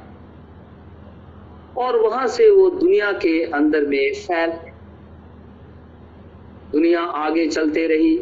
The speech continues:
परमेश्वर बातें करता रहा और एक ऐसा समय आया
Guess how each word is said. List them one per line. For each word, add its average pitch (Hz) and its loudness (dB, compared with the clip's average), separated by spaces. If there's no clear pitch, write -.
परमेश्वर 165 0
बातें 160 -4
करता 160 -6
रहा 156 -6
और 240 -2
एक 240 -2
ऐसा 233 -4
समय 202 -4
आया 127 -6